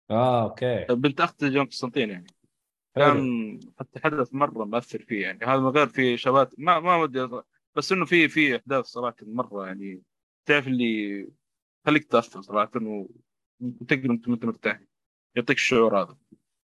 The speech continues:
Speaker 2: من البلاوي
Speaker 1: حلو،
Speaker 2: الشعور.
Speaker 1: حلو. طبعًا مرة مقل أنت صالح بالكوميكس، يعني من زمان ما تتكلم عن الكوميكس، ف-، لا، لا، لا تقطع. إنه
Speaker 2: والله أنا، لا، الحمد لله الحلقات الأخيرة قاعد أقرأ، وترى عندي كوميك ثاني بس ما أتكلم عنه الآن لأن ما في وقت.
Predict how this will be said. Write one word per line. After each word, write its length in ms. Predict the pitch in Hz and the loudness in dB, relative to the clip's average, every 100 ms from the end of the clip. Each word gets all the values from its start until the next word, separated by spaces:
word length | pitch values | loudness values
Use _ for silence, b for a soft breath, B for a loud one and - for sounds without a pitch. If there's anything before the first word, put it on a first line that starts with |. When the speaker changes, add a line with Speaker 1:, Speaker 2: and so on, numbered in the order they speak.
| - | -2
Speaker 2:
من 100 | 127 | 0
البلاوي 320 | 120 135 123 | 4 4 6
Speaker 1:
حلو، 180 | 170 185 | 6 6
Speaker 2:
الشعور. 180 | 180 143 | 4 2
Speaker 1:
حلو. 360 | 165 127 101 - _ _ _ _ - - | 2 2 -4 -12 _ _ _ _ -20 0
طبعًا 220 | 147 165 | 4 6
مرة 300 | 190 202 190 | 8 6 6
مقل 400 | 170 160 185 160 | 4 2 2 2
أنت 220 | 156 131 | 0 0
صالح 380 | 139 135 156 123 | -2 0 -2 -2
بالكوميكس، 560 | 120 117 139 131 131 123 | -6 -6 -6 -6 -6 -6
يعني 180 | 110 117 | -2 -2
من 80 | |
زمان 400 | 113 127 139 117 | 0 2 2 2
ما 440 | 110 107 104 104 101 _ | 0 -2 -4 -6 -10 _
تتكلم 240 | 131 113 | -4 -2
عن 160 | 101 104 | -4 -6
الكوميكس، 560 | 101 113 95 98 - | -8 -8 -10 -16 -12
ف-، 680 | 98 98 95 95 87 85 98 _ _ _ _ - | -10 -8 -10 -12 -16 -18 -20 _ _ _ _ -2
لا، 280 | 139 - - | 0 0 -4
لا، 440 | 127 135 127 120 117 | 0 4 6 4 2
لا 140 | 139 | 2
تقطع. 440 | 139 110 - 92 _ _ _ _ _ _ - | 2 -4 -10 -14 _ _ _ _ _ _ -16
إنه 560 | 107 113 113 104 90 - _ | -10 -8 -8 -10 -12 -18 _
Speaker 2:
والله 220 | 151 220 269 | 0 4 4
أنا، 420 | 262 254 220 190 | 6 6 6 6
لا، 180 | 247 185 | 4 4
الحمد 360 | 156 220 202 | 0 -6 -4
لله 120 | 208 | -4
الحلقات 360 | 170 175 170 185 | -4 -4 -6 -6
الأخيرة 300 | 165 - 175 | -6 -4 0
قاعد 180 | 156 165 | 2 2
أقرأ، 180 | 127 110 | 2 0
وترى 400 | 110 113 170 170 | -2 0 4 4
عندي 200 | 190 170 | 2 -4
كوميك 260 | 202 165 | -6 -6
ثاني 240 | - 202 175 | -6 -6 -6
بس 160 | - | -4
ما 100 | 175 | -2
أتكلم 260 | 170 - 147 | 0 0 2
عنه 240 | 131 127 | 2 0
الآن 240 | 117 151 143 | 0 0 0
لأن 120 | 127 | 0
ما 120 | 139 | -2
في 100 | 123 | -2
وقت. 320 | 123 156 _ | -4 -6 _